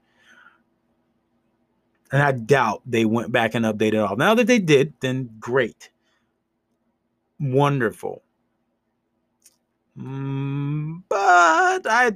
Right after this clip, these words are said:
feel like if you're giving away for that cheap and that many different courses, then it's not really that great. That, and let's be real, somebody buys a package of, like, fifty courses,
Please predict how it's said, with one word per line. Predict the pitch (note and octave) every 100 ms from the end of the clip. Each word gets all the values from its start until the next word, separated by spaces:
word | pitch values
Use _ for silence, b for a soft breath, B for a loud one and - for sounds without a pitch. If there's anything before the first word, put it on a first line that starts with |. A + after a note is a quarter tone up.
| F#3
feel | - A#3
like | G3+ F3
if | E3
you're | E3
giving | D3+ D#3+ D3+
away | C#3+ C#3+
for | C3
that | B2+ A2+
cheap | - A#2+ G#2
and | G#2+
that | A2+ A2
many | A2+ A2+
different | B2 B2+ G#2+
courses, | - A#2 B2+ A#3 G#3+ _ _ _ _ _ _ _ _ -
then | G#3 F#3+
it's |
not | D#3+ E3
really | C#3+ C#3+ C#3 B2+
that | B2 A#2
great. | G#2+ G#2+ -
That, | B2+ A#3 F#3+ - _
and | D#3 F3 E3+
let's | F3 F#3
be | A3
real, | E3 A#2 C3+ E3 _ _ _ _ _ _ b b b -
somebody | B3 D4+ C#4
buys | E3+ A#2+ A#2+ A#2 C3
a | B2
package | - A#2+ B2+ C3+ B2
of, | A#2 G#2
like, | A2
fifty | G2+ - C3 B2+ A2
courses, | - A2 A#2+ D#3+ E3 -